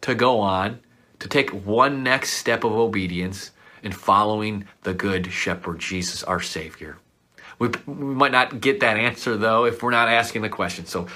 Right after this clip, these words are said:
keep that holy curiosity, talk to your Bible, so it will talk back to you today. Let me pray for us. Heavenly Father, I thank you for your Son, Jesus.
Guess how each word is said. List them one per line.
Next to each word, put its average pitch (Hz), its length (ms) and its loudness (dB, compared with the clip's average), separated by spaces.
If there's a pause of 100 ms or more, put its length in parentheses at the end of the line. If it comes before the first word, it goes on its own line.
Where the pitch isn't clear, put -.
keep - 180 -6
that 139 120 4
holy 139 260 2
curiosity, 107 880 0 (220)
talk 107 280 2
to - 80 -2
your 120 80 2
Bible, 90 460 0 (120)
so - 180 -6
it 95 80 -4
will 92 120 -4
talk - 240 -4
back 80 240 -4
to - 100 -14
you 80 160 -12
today. 80 320 -10 (100)
Let 85 120 -10
me 87 80 -6
pray 78 180 -8
for 80 140 -12
us. 78 100 -10
Heavenly 110 260 -2
Father, 82 400 0 (320)
I - 100 -4
thank 113 260 -2
you - 40 -12
for 117 140 -4
your 113 120 -2
Son, 120 280 0
Jesus. 104 800 -4